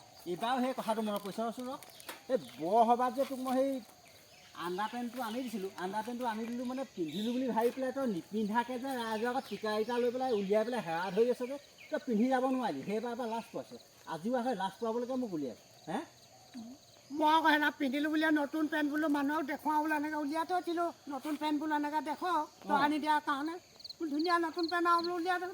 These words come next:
Speaker 2: তেতিয়া দেখুৱাই নতুন মই নিপিন্ধিলো নেকি?
Speaker 1: লাজ চম মই মানে বোলা বস্তুটো নাই দেই। তহঁতৰ সঁচাকে বুঢ়া হলি আৰু মানে একো মনত নাথাকে। সেই আণ্ডাৰ পেণ্টটো যেনেকে আনি থলো সেই তেনেকেই থাকিলে। ৰাইজৰ আগত গৈ পেলাই টিকা এটা উলিয়াই হেৰা ধৰি আছ। মই এনে লাজ পাইছো বুজিছেনে? চবেই ফিচিঙা ফিচিং কৰিছে বুজিছেনে?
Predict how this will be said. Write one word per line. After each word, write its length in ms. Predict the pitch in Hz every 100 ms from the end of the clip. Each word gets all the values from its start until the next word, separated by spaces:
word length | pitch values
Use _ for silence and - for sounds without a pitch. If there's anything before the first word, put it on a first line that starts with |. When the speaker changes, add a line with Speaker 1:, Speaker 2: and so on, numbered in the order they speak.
| -
Speaker 2:
তেতিয়া 220 | - 392
দেখুৱাই 320 | 349 285 359
নতুন 240 | 349 349 370 359
মই 80 | 370 349 311
নিপিন্ধিলো 400 | 339 403 427 466 453
নেকি? 160 | 269 226 247 117
Speaker 1:
লাজ 280 | 151 208 262 -
চম 180 | - 269 254
মই 120 | 269 269
মানে 140 | 269
বোলা 200 | 226 269
বস্তুটো 300 | 208 - 254
নাই 240 | 233 202 247
দেই। 120 | 262 -
তহঁতৰ 240 | 233 196
সঁচাকে 220 | 190 240 185 -
বুঢ়া 240 | - - -
হলি 160 | 226 233
আৰু 140 | 220 208
মানে 160 | 220 220 165
একো 160 | - 269 294
মনত 180 | 247 226 208
নাথাকে। 280 | 165 139 - - - -
সেই 120 | 262 269 220
আণ্ডাৰ 200 | 254 240
পেণ্টটো 200 | 262 254
যেনেকে 300 | 190 226 269
আনি 160 | 262 254
থলো 160 | 262 247
সেই 100 | 240
তেনেকেই 320 | 196 240 294 262
থাকিলে। 260 | 190 151 131 123
ৰাইজৰ 300 | 185 247 254 233
আগত 160 | 240 220
গৈ 80 | 220
পেলাই 140 | 226 170
টিকা 160 | 214
এটা 180 | 220 220 202
উলিয়াই 200 | 202 151
হেৰা 120 | 180 180
ধৰি 100 | 190
আছ। 60 | 185 185 - -
মই 120 | 175 160
এনে 140 | 120 180
লাজ 180 | 180 170 190
পাইছো 180 | 175
বুজিছেনে? 280 | 156 156 190 190 - - -
চবেই 280 | 160 160 269 -
ফিচিঙা 300 | 196 208 190
ফিচিং 180 | 160 180
কৰিছে 220 | 175 180
বুজিছেনে? 280 | 160 208